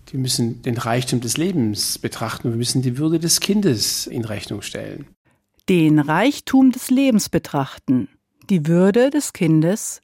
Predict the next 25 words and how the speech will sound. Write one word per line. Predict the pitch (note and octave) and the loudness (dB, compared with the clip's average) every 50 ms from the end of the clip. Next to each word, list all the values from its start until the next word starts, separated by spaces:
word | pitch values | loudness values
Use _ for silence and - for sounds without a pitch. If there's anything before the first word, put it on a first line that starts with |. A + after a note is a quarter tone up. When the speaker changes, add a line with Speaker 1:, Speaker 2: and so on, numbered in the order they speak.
| _ - | _ 0
Speaker 2:
in | G#3+ A#3 | 2 2
Rechnung | A#3+ - C#4 - - E3 C#3 C3+ | 2 2 -2 -2 0 0 0 0
stellen. | - - - E2+ F2+ - G2+ D3+ D#3+ - _ _ _ _ _ _ _ _ _ _ _ _ _ _ _ | -2 -4 -6 -6 -6 -6 -6 -8 -10 -12 _ _ _ _ _ _ _ _ _ _ _ _ _ _ _
Sabine | - - G3+ F#3 A#3 A#3 A#3 A3 | -4 -4 0 2 4 4 4 4
Merzlerch | G#3+ G#3 G#3 - - E3 D#3 C#3 C3+ C#3 - - | 4 2 0 -2 -6 -6 -4 -4 -6 -6 -4 -4
hat | D#3+ D3+ _ - | -4 -4 _ -4
ein | - D3 D3 D3+ D3+ | -2 0 0 0 0
knapp | - - D#3+ D3 C#3+ - - | 0 0 0 0 0 -2 -6
dreißigminütiges | - F3 E3+ G3 A3+ - B3+ - - A#3 A3 G#3+ A3 A3+ - A3+ - G#3+ - - | -2 0 0 0 0 -2 -4 0 2 2 4 4 4 2 0 -2 -4 -4 -6 -4
Feature | - A3 A3+ - - - E3 D3 D3 - | -4 -4 -4 -4 -2 0 0 0 0 0
über | F#3 E3+ D#3 E3 | 0 0 2 0
die | D#3 E3+ D#3 - | 0 0 -4 -6
Child | - - E3 D#3+ E3+ E3+ - - | -2 -2 0 0 0 -2 -2 -2
Life | D3 C#3+ D3 D3 - - | 0 0 0 -2 -4 -6
Specialists | - D3+ C#3+ - - C#3+ C#3+ C#3 - - - - | -4 -4 -4 -2 -2 -4 -4 -4 -6 -8 -10 -6
gemacht. | - D3 C#3+ C3+ B2+ - - - - - - - - - - - - _ _ - | -2 0 0 0 0 -4 -10 -20 -20 -20 -20 -20 -20 -20 -20 -20 -20 _ _ -10
Zu | - - - | -6 -6 -2
finden | - C#4+ D#4 D4+ - F#3 D3 | 2 2 2 2 2 -2 -2
ist | D3 C#3 - - | -2 -2 -4 -4
es | - B2+ - - | -6 -8 -8 -8
unter | - - C#3 C#3 - B2+ B2+ | -4 -4 -4 -2 -2 -4 -4
B | - C3 C#3+ F#3 - | -2 -2 -2 -2 -2
R | - D3 C#3+ | -2 -4 -6
vierundzwanzig | - - - A#3 B3 C4 C4+ - - G3+ F#3+ F#3+ - A3+ - - - | -6 -4 -2 0 2 2 0 0 0 -2 -2 -2 -4 -6 -8 -8 -8
de | - - - - D#3+ D#3 F#3+ | -8 -6 -4 -2 -2 -2 -2